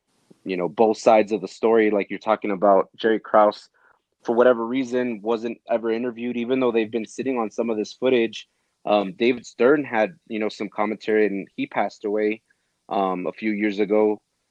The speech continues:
Uh, Kobe Bryant had, you know, a couple of little interviews, even though he passed away.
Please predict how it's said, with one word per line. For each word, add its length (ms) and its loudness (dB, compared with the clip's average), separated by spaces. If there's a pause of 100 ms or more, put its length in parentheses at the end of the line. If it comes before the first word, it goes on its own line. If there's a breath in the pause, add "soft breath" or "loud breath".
(120)
Uh, 300 2
Kobe 240 2
Bryant 420 4
had, 320 0 (100)
you 100 -6
know, 280 0
a 60 -4
couple 360 -2
of 80 0
little 260 2
interviews, 480 -4
even 160 -2
though 280 4
he 60 2
passed 360 0
away. 300 2